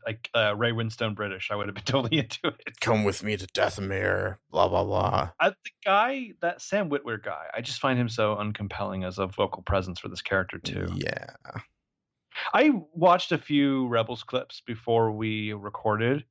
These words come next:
Speaker 2: Mm.
Speaker 1: I really hate the way they do the lightsabers. They're too skinny.
Speaker 2: I hate
Speaker 1: The
Speaker 2: everything
Speaker 1: actual
Speaker 2: about that
Speaker 1: blades.
Speaker 2: show.
Speaker 1: But it's n-, it's not just that they're too skinny on the, on the show. It's that when they actually show the hilt of the lightsaber,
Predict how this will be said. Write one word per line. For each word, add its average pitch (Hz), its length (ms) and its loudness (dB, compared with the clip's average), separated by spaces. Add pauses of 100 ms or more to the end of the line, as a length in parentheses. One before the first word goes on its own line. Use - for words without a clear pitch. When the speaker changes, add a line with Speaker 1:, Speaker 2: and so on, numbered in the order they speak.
(180)
Speaker 2:
Mm. 101 240 0 (120)
Speaker 1:
I 214 60 6
really 214 360 6
hate 131 360 2
the 117 60 -4
way 107 180 2
they 107 120 0
do 104 180 -2
the 101 80 0
lightsabers. 95 680 -4 (220)
They're 170 120 6
too 269 280 6
skinny. - 600 2 (840)
Speaker 2:
I 123 120 8
hate 135 180 6
Speaker 1:
The 120 80 8
Speaker 2:
everything 107 260 6
Speaker 1:
actual 165 220 4
Speaker 2:
about - 80 -2
that 147 60 0
Speaker 1:
blades. 143 220 4
Speaker 2:
show. 98 180 -2 (460)
Speaker 1:
But 220 120 4
it's - 100 -16
n-, 240 140 -10
it's 214 120 0
not 302 140 6
just 311 100 -2
that 320 80 0
they're 277 120 2
too 226 160 0
skinny 196 400 0
on 147 280 0
the, 131 220 -2
on 139 140 0
the 120 80 -2
show. 175 580 4
It's 147 220 0
that 175 420 4 (420)
when 180 140 2
they 196 120 6
actually 262 320 2
show 202 440 2
the 180 200 2
hilt 196 420 0
of 190 40 0
the 180 60 2
lightsaber, 139 800 0